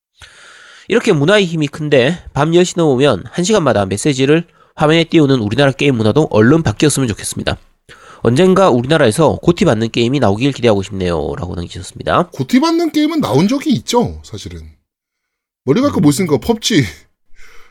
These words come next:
Speaker 2: 또 멀티플레이어 게임상은 몇 개 받았으니까 그래도.
Speaker 1: 그쵸, 받기는
Speaker 2: 네.
Speaker 1: 받았죠.
Speaker 2: 네, 통합
Speaker 1: 음, 그러니까
Speaker 2: 고티를 못 받아서 그렇지.
Speaker 1: 네, 뭐
Speaker 2: 그래도
Speaker 1: 최다 고티 이런 건 못
Speaker 2: 네,
Speaker 1: 받았지만.
Speaker 2: 네, 네. 네, 고로-, 최다 고티 이런 걸 못 받아서 그렇지 진짜. 네, 고티를 받은 적은 있죠.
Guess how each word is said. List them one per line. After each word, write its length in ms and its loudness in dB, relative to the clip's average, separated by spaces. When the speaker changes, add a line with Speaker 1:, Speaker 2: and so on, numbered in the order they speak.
Speaker 2:
또 80 -4
멀티플레이어 580 2
게임상은 380 -2
몇 120 -2
개 80 -4
받았으니까 580 -6
그래도. 300 -10
Speaker 1:
그쵸, 320 -8
받기는 280 -6
Speaker 2:
네. 40 -6
Speaker 1:
받았죠. 440 -10
Speaker 2:
네, 140 -10
통합 320 -2
Speaker 1:
음, 180 -12
그러니까 200 -2
Speaker 2:
고티를 280 2
못 100 0
받아서 300 0
그렇지. 580 -4
Speaker 1:
네, 120 -4
뭐 100 0
Speaker 2:
그래도 120 2
Speaker 1:
최다 220 2
고티 280 0
이런 140 -2
건 100 -4
못 60 -10
Speaker 2:
네, 100 0
Speaker 1:
받았지만. 380 0
Speaker 2:
네, 80 -12
네. 120 -16
네, 160 -6
고로-, 240 0
최다 240 -2
고티 240 0
이런 160 2
걸 80 4
못 120 0
받아서 260 -2
그렇지 240 -6
진짜. 460 -4
네, 80 -6
고티를 720 2
받은 260 2
적은 240 2
있죠. 360 -2